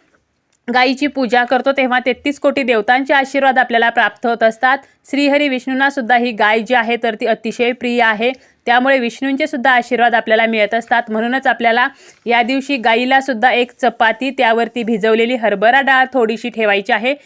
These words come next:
त्यावरती एक गुळाचा खडा ठेवायचा आहे, असा घास द्यायचा आहे, गाईची पूजा करायची आहे. याचा सुद्धा in detail व्हिडिओ चॅनलवरती आहे. आता आपल्याला या दिवशी रात्री चंद्रप्रकाशामध्ये एक वस्तू ठेवायची आहे. तर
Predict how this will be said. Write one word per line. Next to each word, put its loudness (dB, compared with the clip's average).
त्यावरती 0
एक 0
गुळाचा 2
खडा 2
ठेवायचा 0
आहे, 0
असा 0
घास -4
द्यायचा 0
आहे, 0
गाईची -2
पूजा -2
करायची 0
आहे. -2
याचा 0
सुद्धा -2
in 0
detail -2
व्हिडिओ 0
चॅनलवरती 0
आहे. 0
आता 0
आपल्याला 0
या 2
दिवशी -2
रात्री -2
चंद्रप्रकाशामध्ये 0
एक -4
वस्तू -2
ठेवायची -2
आहे. -2
तर 0